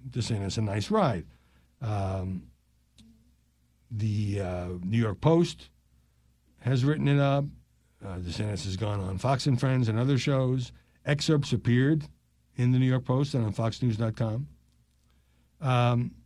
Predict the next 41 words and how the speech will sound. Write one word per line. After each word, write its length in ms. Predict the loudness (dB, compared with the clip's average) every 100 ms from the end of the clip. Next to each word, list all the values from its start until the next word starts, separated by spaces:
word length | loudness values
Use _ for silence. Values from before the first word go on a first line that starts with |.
| _ -4
but 240 | 2 6
in 100 | 6
these 220 | 6 6
interviews, 540 | 6 6 6 2 0 0
the 80 |
New 100 | 2
York 160 | 2 0
Times 200 | 0 0
story 220 | -2 -2
notes, 320 | -2 -4 -8 -16 -20 _ _ -6
uh, 500 | -4 -2 -2 -2 -2
the 100 | 0
governor 300 | 0 2 2
has 120 | 2
not 240 | 4 2
been 140 | 2 0
interviewed 400 | 0 -2 -4 -4
by 280 | -6 -6 -6
Bret 300 | -6 -6 -2
Baier 600 | 2 2 2 2 0 -2 -10 _ _ _
or 100 | -8
Shannon 380 | -2 -2 0 0
Bream 500 | 2 4 4 2 2
or 140 | -2 -2
people 260 | -2 -2
from 220 | -4 -4
the 160 | -4 -2
news 300 | 2 2 4
division 400 | 2 0 -2 0
who 120 | 2
might 200 | 2 2
ask 200 | 0 0
tougher 220 | -2 -2
questions. 420 | 0 0 -2 -8 -14 _ _ _ -8
Maybe 300 | -4 0 4
he 160 | 4
will 180 | 6 4
be 160 | 4 4
in 80 |
the 80 | 4
future. 380 | 2 0 -2